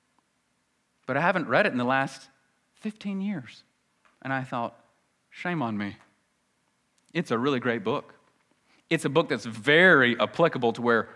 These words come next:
we are in our day as well. I'll tell you more about that in a second. But I thought, "Well, we need to remedy this." I'm gonna go through it.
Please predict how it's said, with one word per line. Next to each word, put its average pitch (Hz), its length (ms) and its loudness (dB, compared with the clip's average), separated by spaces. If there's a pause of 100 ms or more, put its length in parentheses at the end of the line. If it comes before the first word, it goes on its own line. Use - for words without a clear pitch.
we 131 340 2
are 113 460 6 (200)
in 123 120 0
our 147 100 6
day 127 480 2 (320)
as 113 140 -10
well. 131 580 4
I'll 120 80 -2
tell 139 140 -2
you 131 80 0
more 127 100 2
about 117 240 0
that 117 140 0
in 117 60 -2
a 117 40 -4
second. 165 300 -4
But 131 140 2
I 131 100 0
thought, 117 360 0 (480)
"Well, 135 120 -4
we 269 160 2
need 269 120 2
to 185 100 0
remedy 175 360 4
this." 95 400 -10 (1160)
I'm 190 60 -8
gonna 202 120 0
go 190 140 4
through 202 220 2
it. 98 120 -2